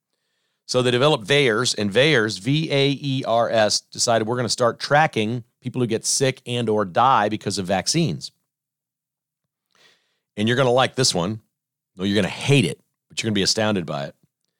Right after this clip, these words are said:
From nineteen eighty-eight to twenty twenty-one, over fifty vaccines out there,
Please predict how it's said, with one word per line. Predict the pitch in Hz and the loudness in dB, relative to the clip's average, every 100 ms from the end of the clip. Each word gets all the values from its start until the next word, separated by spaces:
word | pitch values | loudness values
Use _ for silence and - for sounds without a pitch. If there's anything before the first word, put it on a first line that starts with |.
| _ _ _ _ - | _ _ _ _ -2
From | 127 123 | 0 2
nineteen | 170 226 - 190 175 | 2 0 2 4 4
eighty-eight | 160 139 131 127 - | 4 4 4 2 0
to | - | -8
twenty | - 127 127 | 0 2 2
twenty-one, | 123 117 110 101 95 78 69 - _ _ _ _ _ _ _ _ _ _ _ _ | 2 0 2 2 0 -2 -8 -16 _ _ _ _ _ _ _ _ _ _ _ _
over | 135 127 120 | 2 4 4
fifty | - 208 - 160 | 4 2 2 2
vaccines | 131 117 - 151 131 78 | 2 2 0 0 0 -2
out | - - | -8 -12
there, | 52 50 | -20 -20